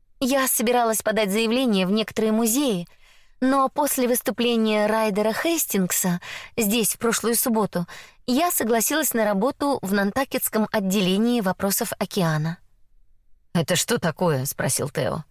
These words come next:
Джульетта не дала ей ответить. «Ты работаешь на вопросы океана? Что делаешь?» «Я их операционный менеджер и, видимо, что-то вроде девочки на побегушках.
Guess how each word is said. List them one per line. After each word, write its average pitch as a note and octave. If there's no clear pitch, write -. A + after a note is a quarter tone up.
Джульетта F#3+
не A3+
дала D#3
ей D3
ответить. -
«Ты B3
работаешь G3+
на F#3+
вопросы F3+
океана? F#3
Что -
делаешь?» E3
«Я C#4
их C4+
операционный B3+
менеджер F3
и, B3+
видимо, C#4+
что-то C4
вроде A3+
девочки A3+
на G#3+
побегушках. E3